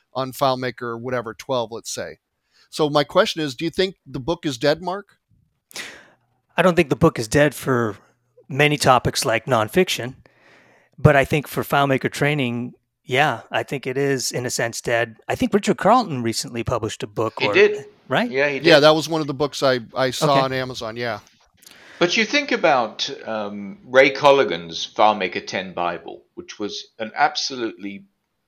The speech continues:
Speaker 3: masterpiece of work. God knows how long it took him to produce it.
Speaker 1: More than it
Speaker 3: He's never
Speaker 1: paid, that's
Speaker 3: done,
Speaker 1: for
Speaker 3: he,
Speaker 1: sure.
Speaker 3: he's never wa-, done one since, and he certainly didn't make any money from doing it.
Speaker 1: Oh, yeah, he said he'll never do it again, so.
Speaker 3: Yeah.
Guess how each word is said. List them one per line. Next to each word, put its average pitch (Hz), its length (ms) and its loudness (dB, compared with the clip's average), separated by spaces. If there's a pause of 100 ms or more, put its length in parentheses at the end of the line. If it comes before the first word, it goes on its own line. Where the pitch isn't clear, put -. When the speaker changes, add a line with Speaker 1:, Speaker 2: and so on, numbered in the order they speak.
(120)
Speaker 3:
masterpiece 131 1000 -2
of 85 160 -12
work. 82 380 -8 (720)
God 170 200 4
knows 92 240 0
how 85 140 -2
long 78 240 -4
it - 140 -16
took 90 200 -10
him 80 260 -16
to 80 420 -10
produce 113 420 -8
it. 76 240 -10
Speaker 1:
More 143 220 -2
than 151 160 -4
it 151 60 0
Speaker 3:
He's 202 120 -8
never 170 160 4
Speaker 1:
paid, 123 100 -2
that's 123 200 2
Speaker 3:
done, - 20 -12
Speaker 1:
for 131 60 -8
Speaker 3:
he, 143 80 -4
Speaker 1:
sure. 110 260 -12 (460)
Speaker 3:
he's 139 260 -6
never 175 240 2
wa-, 107 240 -2
done 104 240 0
one 95 180 -6
since, 110 380 -6
and 110 140 -10
he 107 80 -10
certainly 139 420 -2
didn't 95 240 -14
make 95 200 -6
any 92 180 -8
money 87 360 -4
from 82 220 -20
doing 113 300 -4
it. 78 200 -10 (200)
Speaker 1:
Oh, 151 100 -2
yeah, 139 180 2
he 147 140 -4
said 160 200 0
he'll 156 100 -2
never 139 260 -2
do 123 160 -8
it 113 80 -8
again, 104 360 -8
so. 104 400 -10 (100)
Speaker 3:
Yeah. - 240 -6